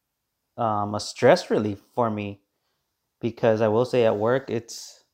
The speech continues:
it has been a little bit tough. I finally took a couple of days off. I took a Friday and a Monday to make it a long weekend. And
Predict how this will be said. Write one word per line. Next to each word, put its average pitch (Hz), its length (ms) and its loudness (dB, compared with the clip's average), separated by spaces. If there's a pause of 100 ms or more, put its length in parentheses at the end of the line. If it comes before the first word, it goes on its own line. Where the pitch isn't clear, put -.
(360)
it 131 120 -2
has 117 320 2
been 113 200 -2
a 113 40 0
little 110 160 0
bit 104 160 -4
tough. 110 520 2 (680)
I 107 580 -2 (720)
finally 143 220 6
took 123 180 -8
a 120 40 -6
couple 123 280 0
of 113 60 0
days 120 240 2
off. 123 400 6
I 110 100 -2
took - 420 -8
a 110 100 -8
Friday 127 500 0
and 117 120 -2
a - 20 -2
Monday 117 400 -2
to 110 140 -6
make 110 180 -6
it 117 80 -2
a 110 60 -4
long 107 240 -2
weekend. 123 440 -4 (880)
And 110 680 -4